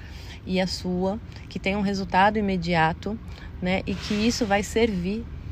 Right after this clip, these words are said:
né, pros outros, e que a gente se dá conta quando a gente vai pra sétima, bem, né, de um modo,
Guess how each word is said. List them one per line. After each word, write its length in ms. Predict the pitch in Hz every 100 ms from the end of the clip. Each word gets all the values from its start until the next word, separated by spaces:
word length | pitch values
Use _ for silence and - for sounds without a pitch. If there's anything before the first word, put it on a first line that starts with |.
| - -
né, 280 | 170 175 254 - - - -
pros 220 | 196 175
outros, 520 | 175 190 - 220 - - -
e 360 | 196 190 185 -
que 320 | - 196 185 - - - - 175
a 60 |
gente 180 | 175 185
se 80 | 196
dá 160 | 190
conta 500 | 190 190 196 269 -
quando 200 | 185 185
a 80 | 175
gente 280 | 170 180 -
vai 240 | 165 180
pra 160 | 196 170
sétima, 600 | - 190 220 - 175 160 - - -
bem, 300 | 160 175 202
né, 260 | 233 175 202 -
de 100 | 156
um 40 |
modo, 440 | 165 165 160 160